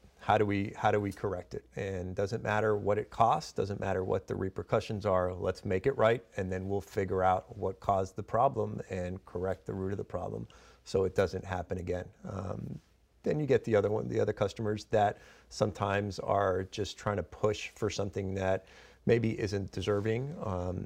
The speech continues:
or something that has nothing to do with us. And on those, we just try and handle them on a case-by-case basis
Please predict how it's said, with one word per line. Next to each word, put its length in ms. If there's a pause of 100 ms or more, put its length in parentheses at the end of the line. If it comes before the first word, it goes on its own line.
or 380
something 460
that 140
has 240
nothing 320
to 100
do 180
with 200
us. 320 (100)
And 340
on 160
those, 300
we 140
just 240
try 160
and 100
handle 300
them 120
on 100
a 40
case-by-case 680
basis 460